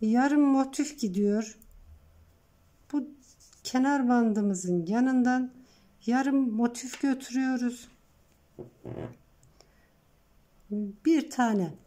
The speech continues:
dolama yaptım. Bir, iki tane düz örüyorum.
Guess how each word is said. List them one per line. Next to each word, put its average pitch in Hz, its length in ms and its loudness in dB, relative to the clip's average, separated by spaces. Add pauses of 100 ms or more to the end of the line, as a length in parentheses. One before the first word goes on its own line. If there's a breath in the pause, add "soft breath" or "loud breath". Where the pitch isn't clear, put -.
(140)
dolama 254 380 2
yaptım. 254 600 0
Bir, 262 300 -2 (1700)
iki 269 260 -6
tane 240 400 2
düz 202 180 -2
örüyorum. 160 520 -4